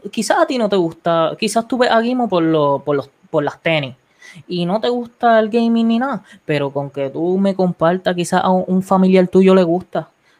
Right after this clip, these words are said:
Eh, nosotros, pues, la mayoría de las veces, como hablamos un poquito más, lo que sé yo qué, eh,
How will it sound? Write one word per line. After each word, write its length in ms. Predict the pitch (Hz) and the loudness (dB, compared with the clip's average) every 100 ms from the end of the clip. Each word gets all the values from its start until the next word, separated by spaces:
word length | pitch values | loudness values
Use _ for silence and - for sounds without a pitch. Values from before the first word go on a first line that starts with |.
| _ | _
Eh, 320 | 156 147 143 | -6 -2 -2
nosotros, 600 | 139 143 - 139 175 185 185 _ - | -4 -8 -8 -8 -4 -4 -4 _ -2
pues, 180 | 202 240 | 0 0
la 160 | - 165 | -2 0
mayoría 380 | 156 147 147 147 | 2 2 2 4
de 80 | 170 | 2
las 120 | 165 | 2
veces, 260 | 170 170 | 0 0
como 260 | 165 151 147 | 0 0 2
hablamos 320 | 135 135 156 | 0 -2 -4
un 80 | 165 | -6
poquito 320 | - 156 156 | -6 -4 0
más, 260 | 151 160 160 | 0 2 0
lo 80 | 156 | -2
que 80 | |
sé 140 | 156 156 | -4 -4
yo 100 | 151 | -2
qué, 160 | 170 165 - - 160 | -4 -6 -14 -20 -6
eh, 280 | 156 151 | -2 -2